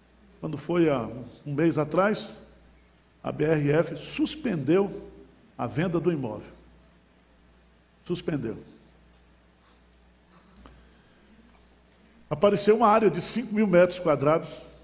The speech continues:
aqui na Ponte do Jaguaré, junto à, à churrascaria Ponteio. E nós fomos lá, vimos o terreno.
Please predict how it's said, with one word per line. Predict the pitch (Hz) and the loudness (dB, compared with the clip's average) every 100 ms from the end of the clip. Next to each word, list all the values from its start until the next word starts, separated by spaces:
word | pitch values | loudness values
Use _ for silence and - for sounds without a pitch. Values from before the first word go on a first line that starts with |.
| - | -12
aqui | 131 127 170 170 - - | -12 -4 0 0 0 -6
na | 139 | -6
Ponte | - 185 185 | -4 -6 -4
do | 151 | 0
Jaguaré, | 147 147 127 143 165 | 0 2 2 2 2
junto | 113 170 196 160 | 0 -6 -2 0
à, | 123 104 - - - _ _ _ _ _ _ _ | 0 -2 -14 -20 -20 _ _ _ _ _ _ _
à | 117 | -14
churrascaria | - 127 143 - 131 123 143 | -6 -4 -4 -2 -2 0 0
Ponteio. | 156 147 - 156 160 113 - - - - - _ _ _ _ _ _ _ _ _ _ _ _ _ | 0 -6 0 2 2 2 -4 -14 -20 -20 -20 _ _ _ _ _ _ _ _ _ _ _ _ _
E | 123 | -10
nós | 135 131 | -8 -4
fomos | 165 175 | -2 0
lá, | 147 156 | 2 0
vimos | - 165 151 | 0 -4 -4
o | 143 | 0
terreno. | 165 135 170 143 - - | 0 2 0 -2 -6 -14